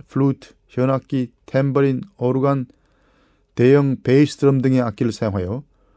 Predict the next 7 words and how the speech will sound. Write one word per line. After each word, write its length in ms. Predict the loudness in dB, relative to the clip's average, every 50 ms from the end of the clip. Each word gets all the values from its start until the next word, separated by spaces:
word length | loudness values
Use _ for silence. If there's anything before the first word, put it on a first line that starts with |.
| _ _ _ _ _ _ _
고도의 600 | -2 0 2 2 4 4 4 2 2 2 0 -4
흥분 400 | -6 -4 -2 0 0 0 0 0
상태에 400 | -2 -2 -4 -6 -4 -2 -4 -4
빠졌습니다. 600 | -4 -4 -8 -8 -8 -10 -12 -16 -20 -20 _ _ _ _ _ _ _ _ _ _ _ _ _ _ _ _ _ _ _ _ _ _ _ _ _ _ _ _ _ _ _ _ _ _ _ _ _ _ _ _ _ _ _ _ _ _ _ _ _ _ _ _ _ _ _ _ _ _ _ _ _ _ _ _ _ -4
이들은 360 | -2 0 4 4 4 4 4
소리를 480 | 2 0 0 0 2 4 4 4 4 2
치며 520 | 0 0 0 2 2 2 0 -2 -4 -8